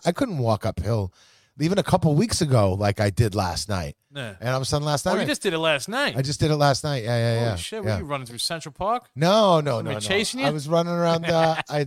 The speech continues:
Speaker 1: I, listen, I jog-, I, listen, I went for a run. I ran two blocks. I get tired. I fucking walk six blocks. I run two more blocks. I get tired. You know what I mean? So I'm not running a fucking marathon.
Speaker 2: No.
Speaker 1: But, uh,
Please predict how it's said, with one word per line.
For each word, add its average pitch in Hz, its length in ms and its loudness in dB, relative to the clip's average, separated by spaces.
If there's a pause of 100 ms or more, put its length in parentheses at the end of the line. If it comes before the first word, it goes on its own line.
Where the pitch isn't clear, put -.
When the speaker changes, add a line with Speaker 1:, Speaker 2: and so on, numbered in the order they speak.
(140)
Speaker 1:
I, 143 140 0 (180)
listen, 131 340 -2
I 127 100 -6
jog-, 131 380 -2
I, 139 60 -6
listen, 113 420 -8
I 92 40 -8
went 95 200 -12
for 92 120 -12
a 87 40 -10
run. 85 300 -8 (300)
I 135 100 0
ran 156 300 -2
two 135 180 -2
blocks. 117 500 2
I 131 120 0
get 123 180 -2
tired. 107 540 0 (400)
I 120 160 -2
fucking 113 380 -4
walk 107 260 2
six - 240 -2
blocks. 98 420 -2
I 101 140 -6
run 104 260 -4
two 110 160 -4
more 101 220 0
blocks. 95 420 -2 (240)
I 107 80 -6
get 98 200 -4
tired. 92 460 0 (280)
You 120 100 -4
know 127 80 2
what 117 80 2
I 110 60 0
mean? 107 240 -4
So 107 180 0
I'm 135 200 -4
not 147 180 0
running 117 260 0
a 95 60 -10
fucking 95 320 -6
marathon. 87 500 -4 (320)
Speaker 2:
No. 135 180 -12
Speaker 1:
But, 101 220 -4
uh, 104 160 0